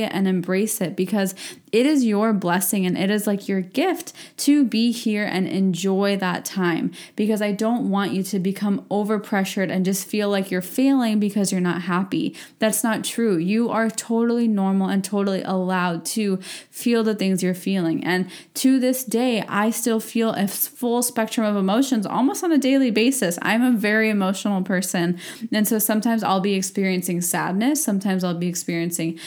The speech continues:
super positive and super confident. And then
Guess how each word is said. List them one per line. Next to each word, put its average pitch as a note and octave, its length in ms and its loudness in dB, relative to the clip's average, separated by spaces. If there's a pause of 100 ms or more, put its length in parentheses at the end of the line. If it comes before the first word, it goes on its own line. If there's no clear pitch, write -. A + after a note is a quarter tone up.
(160)
super C4+ 420 2
positive A3 560 2
and G3 140 0
super A3+ 300 -2
confident. G3 680 -2 (240)
And G3+ 160 4
then A3 260 2